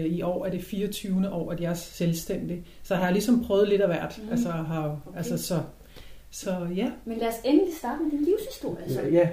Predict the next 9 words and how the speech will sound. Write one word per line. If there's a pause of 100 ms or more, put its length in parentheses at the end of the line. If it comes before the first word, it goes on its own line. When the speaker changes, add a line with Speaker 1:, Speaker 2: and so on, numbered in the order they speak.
Speaker 3:
men,
Speaker 2:
Egentlig.
Speaker 3:
men
inden, (100)
ikke
også? (380)
Så, (260)
<laughs>
så,